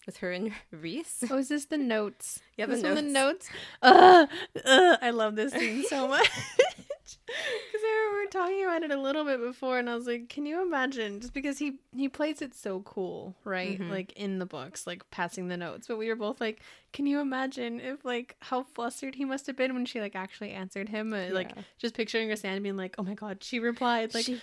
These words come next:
Speaker 2: "Oh my
Speaker 1: replied. She
Speaker 2: God, look what do
Speaker 1: texted
Speaker 2: I
Speaker 1: me
Speaker 2: do?"
Speaker 1: back.
Speaker 2: Yeah,
Speaker 1: <laughs>
Speaker 2: and then, like, sending it, and then, like, if she took too long to, like, reply, just be like, "Oh my God, she left me on red." Like, it would be
Speaker 1: Yeah.
Speaker 2: the equivalent to him being like, "I sent it. I know she saw it. Like, why
Speaker 1: So
Speaker 2: can't
Speaker 1: cute.
Speaker 2: she
Speaker 1: I love those
Speaker 2: reply?"
Speaker 1: interactions.
Speaker 2: Right?
Speaker 1: They're so
Speaker 2: Ugh,
Speaker 1: sweet.
Speaker 2: it's one of my favorite moments moments. I wish they would have, like, continued that.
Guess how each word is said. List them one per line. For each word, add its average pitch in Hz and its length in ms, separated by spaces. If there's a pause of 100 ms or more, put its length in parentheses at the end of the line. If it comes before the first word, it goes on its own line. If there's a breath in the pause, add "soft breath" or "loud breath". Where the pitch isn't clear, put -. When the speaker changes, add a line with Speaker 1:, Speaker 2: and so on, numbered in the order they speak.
(120)
Speaker 2:
"Oh 269 80
my 247 120
Speaker 1:
replied. 262 140
She 269 60
Speaker 2:
God, 262 120
look 285 120
what 302 100
do 294 80
Speaker 1:
texted - 20
Speaker 2:
I 277 60
Speaker 1:
me 269 80
Speaker 2:
do?" 277 80
Speaker 1:
back. 285 320
Speaker 2:
Yeah, 349 420
Speaker 1:
<laughs> 370 120
Speaker 2:
and 285 120
then, 277 120
like, 262 140
sending 240 340
it, 269 120
and 233 80
then, 214 120
like, 196 180
if 214 140
she 220 120
took 196 220
too 208 160
long 185 440
to, - 120
like, 180 240
reply, 185 440
just 226 160
be 196 80
like, 190 180
"Oh 233 60
my 220 100
God, 220 260
she 269 100
left 240 220
me 226 100
on 214 180
red." 220 360
Like, 214 180
it 214 80
would 202 140
be 208 80
Speaker 1:
Yeah. 202 40
Speaker 2:
the 196 140
equivalent 208 640
to 202 80
him 202 180
being 196 180
like, 190 200
"I 226 100
sent 330 280
it. 302 140
I 262 60
know 269 200
she 392 200
saw 339 260
it. 285 240
Like, 302 200
why 330 120
Speaker 1:
So 240 80
Speaker 2:
can't 339 120
Speaker 1:
cute. 190 140
Speaker 2:
she 339 60
Speaker 1:
I 220 60
love 208 160
those 190 140
Speaker 2:
reply?" 175 100
Speaker 1:
interactions. 165 760
Speaker 2:
Right? 214 260
Speaker 1:
They're 185 80
so - 160
Speaker 2:
Ugh, 202 40
Speaker 1:
sweet. 170 260
Speaker 2:
it's - 80
one 233 100
of - 20
my 226 80
favorite 185 260
moments 180 140
moments. 180 240
I 220 60
wish 233 160
they 311 120
would 302 100
have, 214 80
like, 175 160
continued 180 480
that. - 220